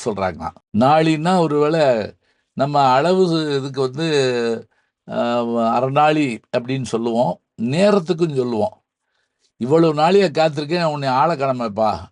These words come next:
அப்படிம்போம். நாழின்னா நேரத்தையும் குறிக்குது, படிக்கும் நம்ம சொல்றோம். இது நாழிக்கல் அப்படிங்கிறாங்க. அது போக மேல வந்து ஒரு பெரிய அந்த மலையினுடைய இதுல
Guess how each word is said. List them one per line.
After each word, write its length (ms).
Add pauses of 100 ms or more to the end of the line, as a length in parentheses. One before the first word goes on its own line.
அப்படிம்போம். 400 (600)
நாழின்னா 800 (520)
நேரத்தையும் 680
குறிக்குது, 520 (640)
படிக்கும் 760
நம்ம 340
சொல்றோம். 320 (1300)
இது 600 (220)
நாழிக்கல் 680
அப்படிங்கிறாங்க. 640 (880)
அது 240
போக 280
மேல 440
வந்து 460
ஒரு 160
பெரிய 480
அந்த 240
மலையினுடைய 720
இதுல 480